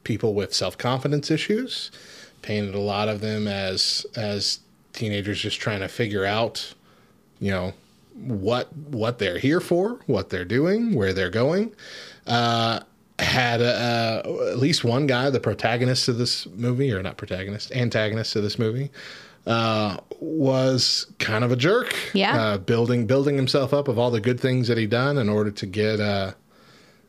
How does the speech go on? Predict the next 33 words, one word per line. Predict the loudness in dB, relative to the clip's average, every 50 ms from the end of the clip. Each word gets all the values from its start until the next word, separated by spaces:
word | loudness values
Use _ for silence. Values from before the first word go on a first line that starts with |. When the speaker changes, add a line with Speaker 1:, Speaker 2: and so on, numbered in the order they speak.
| _ -10 -2
Speaker 1:
get | 0 2 2 0 0 -4 -12 -12 -12 -16 -20 _ _ _ -10
clout. | -6 -4 -4 -4 -4 -4 -4 -4 -4 -4 -6 -10 _ _ -2
Speaker 2:
Yeah. | 0 2 2 0 -2 -6 -12 -20 _ -6
Speaker 1:
And | -4 -4 -4 -4 -6 -8 -6 -2
win | 0 2 2 2 2
things | 2 2 2 2 2 2 2 2 2
and | 2 0
all | 0 0
this | -2 -2
kind | -2 -2 0
of | 0
stuff. | 2 0 0 2 0
Even | -2 0 0
got | 0 0 0 0
a |
little | 0 0 0 0
underhanded | 0 0 0 0 0 0 2 2 2 2 2
at | 2
one | 2 0 0
point. | 2 0 0 0 -2 -4 -4
Speaker 2:
Yep. | 0 0 0 0 -2 -2 2
Speaker 1:
But | 2 4 4
even | 4 4 4 4
he, | 4 4 4 4
at | 2 2 2
the | 2 2 4
end | 4 4
of | 4 4
the | 4
movie, | 4 4 4 4 4 4
is, | 4 2 2 2 0 0 -2 -4 -6 -6 -2
you | 0 2
know | 2 2 0